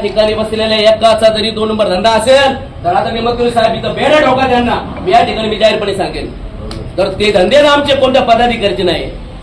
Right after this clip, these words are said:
तर आम्ही या गोष्टी सहन कशा करता करायच्या? आणि हे बघा, येणारे उत्सव जसे जितू सांगितले, फार मोठे मोठे उत्सव आहेत, येणारा काळ फार मोठा सेन्सिटिव्ह आहे.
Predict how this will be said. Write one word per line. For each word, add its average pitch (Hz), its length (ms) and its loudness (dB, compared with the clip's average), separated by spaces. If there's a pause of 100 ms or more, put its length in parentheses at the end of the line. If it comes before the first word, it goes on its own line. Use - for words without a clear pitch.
(140)
तर 233 120 6
आम्ही 254 240 2 (420)
या 214 80 4
गोष्टी 262 260 2
सहन 254 300 2
कशा 240 180 2
करता 202 380 0
करायच्या? 175 420 0 (400)
आणि 208 160 -2 (680)
हे 180 80 -4
बघा, 240 280 4 (760)
येणारे 233 300 2
उत्सव 240 280 -2
जसे 226 220 -2
जितू 220 240 -6 (200)
सांगितले, 202 380 -2 (340)
फार 233 200 2
मोठे 254 200 2
मोठे 254 180 2
उत्सव 254 300 2
आहेत, 254 220 4 (680)
येणारा 262 440 2 (140)
काळ 247 180 4 (100)
फार 247 200 4
मोठा 254 360 2 (260)
सेन्सिटिव्ह 277 440 0
आहे. 269 180 4